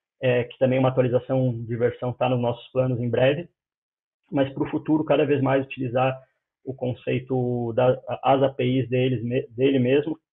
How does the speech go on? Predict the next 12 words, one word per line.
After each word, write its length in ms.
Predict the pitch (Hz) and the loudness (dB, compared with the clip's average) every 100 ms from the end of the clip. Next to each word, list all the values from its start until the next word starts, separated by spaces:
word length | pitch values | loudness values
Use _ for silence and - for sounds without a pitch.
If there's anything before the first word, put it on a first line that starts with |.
| _ _ _ _ _ _ - | _ _ _ _ _ _ 0
como 160 | 127 | 4
a 40 | 123 | 4
gente 220 | 131 131 | 2 2
já 120 | 127 | 4
usa 240 | 135 143 | 6 4
pra 120 | 131 127 | 0 -4
camada 320 | 123 123 123 | -2 0 0
de 60 | |
integrações, 580 | 127 127 120 120 - 135 | -2 -4 -2 -4 -4 -2
mas 160 | 135 127 | -2 -2
também 280 | 131 127 131 | -2 -2 0
pra, 260 | 127 123 | 2 0